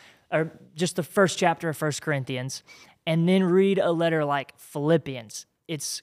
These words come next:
clear that these two churches were in very different situations when Paul wrote those letters. At the time of First Corinthians, the church in Corinth was a mess. It was a mess. And so, honestly, Paul's a little bit angry, and he's,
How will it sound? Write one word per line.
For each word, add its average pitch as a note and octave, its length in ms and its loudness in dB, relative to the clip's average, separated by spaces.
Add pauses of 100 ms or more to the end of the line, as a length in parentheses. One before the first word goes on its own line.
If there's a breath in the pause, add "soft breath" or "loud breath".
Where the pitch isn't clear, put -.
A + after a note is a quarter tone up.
clear F#3+ 440 4
that D3+ 240 0
these D#3+ 220 0
two F3+ 120 0
churches D3+ 460 0
were C#3+ 140 0
in C#3 120 -4
very D3 380 0
different D#3 280 -2
situations C3+ 600 -4
when C3 160 -4
Paul C3+ 460 2
wrote C3+ 240 -6
those B2+ 180 -8
letters. B2+ 340 -4 (380 soft breath)
At D#3+ 140 -6
the D#3 60 -14
time F3+ 200 2
of D3+ 80 0
First E3 260 -2
Corinthians, F3 540 -2
the C#3+ 100 -8
church F3+ 360 -2
in E3 120 -6
Corinth D3 460 0
was C#3 400 2
a C3+ 240 -4 (100)
mess. B2+ 540 -6 (280)
It E3 160 -2
was D3+ 280 0
a C#3 80 -6
mess. C3+ 320 -6
And D3+ 160 -8
so, D3+ 300 4 (480 soft breath)
honestly, F3+ 340 2
Paul's E3 400 0
a - 80 -6
little D#3+ 240 0
bit D#3+ 180 0
angry, D3+ 400 0
and C3+ 120 -6
he's, C#3 320 -6